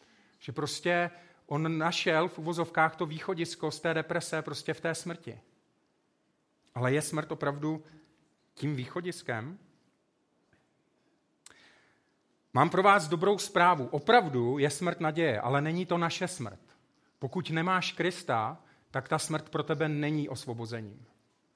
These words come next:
Protože díky tomu vzkříšení my můžeme mít jistotu, že povstaneme k novému životu. A Bůh se nás zeptá, co jsme udělali s jeho synem. A proto kdokoliv slyší tu dobrou zprávu, tak vlastně nese zodpovědnost za to, to,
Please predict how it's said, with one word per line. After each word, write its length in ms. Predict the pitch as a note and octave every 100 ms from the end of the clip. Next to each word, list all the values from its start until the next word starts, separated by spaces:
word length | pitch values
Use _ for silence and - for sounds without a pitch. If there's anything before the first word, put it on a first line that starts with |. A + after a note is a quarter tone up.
| _ _ _ _ _ _ _ _ _
Protože 380 | C3 A2+ D3+ D#3+
díky 240 | D3 F3
tomu 200 | E3+ E3+
vzkříšení 800 | E3+ - - D#3 - F#3 B2+ A2
my 120 | B2+
můžeme 360 | C#3 C3+ D#3 D#3
mít 200 | D#3+ D#3
jistotu, 380 | D3 D3+ C#3+ D3+
že 100 | D3+
povstaneme 520 | C#3+ - D#3 D3+ D3+
k 80 | D3+
novému 380 | C#3+ D3 D3+
životu. 440 | C#3+ C#3+ C#3+ C#3+ -
A 80 | B2
Bůh 180 | B2+ -
se 100 | D3+
nás 220 | D3+ C3+
zeptá, 560 | C#3+ - A2+ G#2 A#2+ - - -
co 140 | D3
jsme 180 | - D#3+
udělali 440 | D3+ C#3+ C#3 C#3+
s 60 | C3+
jeho 180 | C3+ C#3
synem. 480 | - C3 F#2 G#2+ - _ _ - - _ _ _ _ _ _ _ _ _ _ _
A 40 | -
proto 240 | D3 F3
kdokoliv 400 | D#3 E3+ G#3+ G3+
slyší 320 | - F3 -
tu 120 | F3 F#3
dobrou 280 | D#3+ F3+
zprávu, 440 | F3+ - D#3+ F3 F3
tak 120 | F3
vlastně 300 | E3 - F#3
nese 280 | F3 - G3+
zodpovědnost 560 | F#3+ F#3+ G#3 F3+ F3+
za 80 | E3+
to, 140 | F3+
to, 100 | F3+